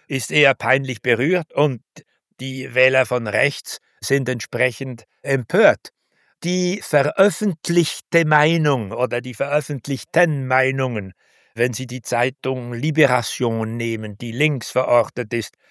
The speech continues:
die Leser dieser Zeitung, die freuen sich darüber. Es gibt in Frankreich eine alte Tradition und die geht natürlich in die Revolutionszeit zurück, mit den Mächtigen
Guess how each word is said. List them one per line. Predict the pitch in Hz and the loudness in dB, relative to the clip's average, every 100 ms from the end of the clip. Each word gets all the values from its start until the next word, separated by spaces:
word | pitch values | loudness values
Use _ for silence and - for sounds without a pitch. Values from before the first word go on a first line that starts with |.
| _ _ | _ _
die | - 123 | -4 0
Leser | 117 143 127 120 | 2 2 2 -2
dieser | 139 120 110 | 0 -2 -2
Zeitung, | 101 107 110 120 117 | -2 -2 -2 -4 -4
die | 120 113 | -8 -4
freuen | 110 113 127 | 2 2 2
sich | 113 104 | -4 -4
darüber. | - 104 113 110 110 _ _ _ _ _ _ _ | -2 -2 -6 -10 -14 _ _ _ _ _ _ _
Es | 147 143 | -2 -2
gibt | 220 226 - | -2 -2 0
in | 165 | -2
Frankreich | 143 147 156 151 143 131 | 0 0 0 0 2 0
eine | 127 123 | 0 0
alte | 123 143 139 117 | 0 -2 -4 -10
Tradition | - 113 107 104 - 165 156 | -4 -4 -4 -10 -6 0 2
und | 117 101 | 0 -6
die | 117 | -6
geht | 131 120 | -4 -4
natürlich | 117 - 120 107 113 | -6 -2 -4 -2 -4
in | 110 | -6
die | 110 | -6
Revolutionszeit | 101 101 98 95 - 147 151 120 - - 107 98 - - | -4 -4 -6 -8 -2 4 6 4 -4 -2 0 0 -4 -12
zurück, | 110 95 147 - - _ _ _ _ - | -6 0 0 -2 -12 _ _ _ _ -6
mit | 123 117 | -4 0
den | 117 113 107 | 0 0 0
Mächtigen | 131 131 - 135 135 131 | 0 0 -6 -4 0 -2